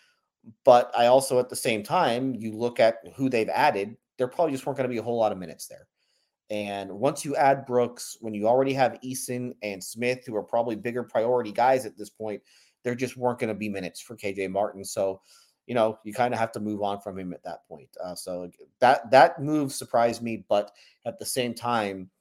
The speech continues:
when you kinda look at the, at the outlay of the team,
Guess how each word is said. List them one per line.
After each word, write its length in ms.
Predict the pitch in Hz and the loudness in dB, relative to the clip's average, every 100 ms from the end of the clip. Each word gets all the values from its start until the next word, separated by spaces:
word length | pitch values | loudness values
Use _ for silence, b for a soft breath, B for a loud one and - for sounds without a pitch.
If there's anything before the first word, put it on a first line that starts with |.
| _ _ | _ _
when 240 | 104 107 104 | -6 -4 -4
you 60 | |
kinda 260 | 104 127 104 | -4 -2 -2
look 260 | 101 120 123 | -2 -4 -6
at 160 | - | -12
the, 260 | 110 101 101 | -10 -10 -10
at 120 | 107 | -12
the 200 | 104 104 | -4 2
outlay 340 | 113 113 117 110 | 2 4 2 0
of 100 | 90 | -2
the 100 | - | -8
team, 480 | - 123 131 135 | -8 -4 -2 -4